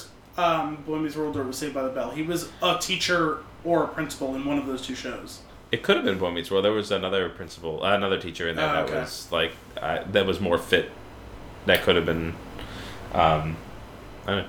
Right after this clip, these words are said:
Speaker 2: I don't know. We'll have to, we'll have to get to the bottom of that 'cause I'm kinda curious now.
Speaker 1: Yeah.
Speaker 2: 'Cause I watched both of those shows, so I probably know who you're talking about.
Speaker 1: Okay.
Speaker 2: But, uh, yellow lightsaber, very cool. Uh, here's the thing. I actually had asked you yesterday, I think,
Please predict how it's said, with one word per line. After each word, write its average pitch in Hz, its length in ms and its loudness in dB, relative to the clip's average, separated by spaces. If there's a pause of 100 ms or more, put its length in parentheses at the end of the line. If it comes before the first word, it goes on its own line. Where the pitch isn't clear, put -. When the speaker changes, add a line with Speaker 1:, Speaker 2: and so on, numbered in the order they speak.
Speaker 2:
I 90 40 2
don't 87 120 2
know. 85 160 0
We'll 92 100 4
have - 100 -2
to, 95 180 6
we'll 85 100 0
have 82 100 0
to 87 80 -2
get 82 80 -2
to 85 60 -8
the 82 60 -4
bottom 80 220 -2
of 82 60 -2
that 82 200 2
'cause - 120 -10
I'm 78 80 -4
kinda 80 180 -4
curious 82 400 0
now. 85 140 -2
Speaker 1:
Yeah. - 180 -4 (200)
Speaker 2:
'Cause 104 100 4
I - 20 8
watched 92 240 6
both 104 140 4
of 90 120 -4
those 82 180 -2
shows, 82 300 2
so 76 140 -4
I - 40 -4
probably 80 280 0
know 87 180 0
who 90 80 -6
you're 78 140 -4
talking 78 300 -2
about. 78 300 -2 (240)
Speaker 1:
Okay. 190 200 -4 (200)
Speaker 2:
But, - 240 0 (240)
uh, 107 560 6 (200)
yellow 113 300 4
lightsaber, 87 320 -4 (120)
very 87 160 0
cool. 87 320 -4 (240)
Uh, 120 360 8
here's 170 260 0
the 139 80 0
thing. 98 220 -2 (880)
I 123 80 2
actually 160 220 2
had 135 100 8
asked 117 240 2
you 110 120 -4
yesterday, 101 600 2
I - 20 -2
think, 160 300 -6